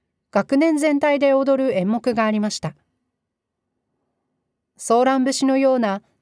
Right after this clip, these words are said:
地元を歌った曲に、竹の棒を両手に持って叩いて音を出しながら飛んだり跳ねたりするものでした。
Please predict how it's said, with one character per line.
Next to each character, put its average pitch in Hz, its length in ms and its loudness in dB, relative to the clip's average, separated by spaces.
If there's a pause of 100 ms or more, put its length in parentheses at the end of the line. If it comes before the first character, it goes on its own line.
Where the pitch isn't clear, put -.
地 196 140 -2
元 285 320 2
を - 20 2
歌 269 200 -4
っ 240 40 -10
た 226 240 -6
曲 190 280 -6
に、 185 180 -6 (840)
竹 311 220 -2
の 330 140 2
棒 320 300 2
を 311 80 2
両 254 240 0
手 294 120 -2
に 269 120 0
持 269 100 0
っ 262 60 -6
て 185 320 -4 (320)
叩 285 280 0
い 349 80 -2
て 285 120 0
音 262 340 0
を 233 60 0
出 196 120 -2
し 190 140 -6
な 226 120 -2
が 208 120 -2
ら 170 180 -4 (480)
飛 220 160 2
ん 240 60 0
だ 247 100 2
り 214 140 -2
跳 160 160 -4
ね 294 140 0
た 294 120 0
り 233 80 -2
す - 200 -8
る 180 100 -4
も 226 120 -2
の 233 100 -2
で 190 100 -4
し - 80 -12
た。 - 200 -16